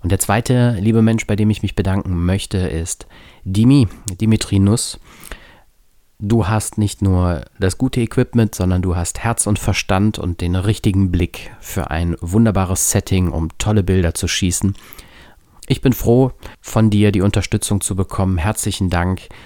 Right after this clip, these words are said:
Und wenn ihr wirklich einen guten Fotografen braucht, dann schaut auf Instagram vorbei bei Dimitri Nuss,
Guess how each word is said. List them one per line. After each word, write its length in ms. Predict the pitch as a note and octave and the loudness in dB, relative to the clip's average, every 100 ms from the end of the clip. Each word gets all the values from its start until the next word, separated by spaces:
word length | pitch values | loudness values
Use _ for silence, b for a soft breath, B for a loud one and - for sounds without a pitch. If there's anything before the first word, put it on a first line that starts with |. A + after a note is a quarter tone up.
| B B | B B
Und 180 | G2+ G2+ | -2 2
wenn 120 | G#2 | 2
ihr 100 | G2+ | 2
wirklich 280 | G#2+ - F#2 | 0 -2 -4
einen 200 | F#2 F#2+ | -2 0
guten 240 | B2+ - | 0 -2
Fotografen 680 | - A2+ G2 F#2+ F#2 - E2+ | -4 -2 -2 -2 -2 -2 -4
braucht, 420 | E2 E2 E2+ - | -2 -4 -4 -4
dann 160 | D#2+ | -4
schaut 280 | D#2+ - F2+ | -2 -2 -2
auf 160 | G2+ - | -2 2
Instagram 640 | A#2+ - G#2 A2 G#2 G2+ | 2 2 0 2 4 2
vorbei 480 | - E2+ E2+ E2+ F2+ | 0 -2 0 0 0
bei 320 | - E2 D#2+ | -2 -4 -4
Dimitri 640 | F#2+ F#2 B2 A#2+ - - F#2+ | -6 0 4 4 0 -2 0
Nuss, 360 | F2+ - - | 0 -2 -6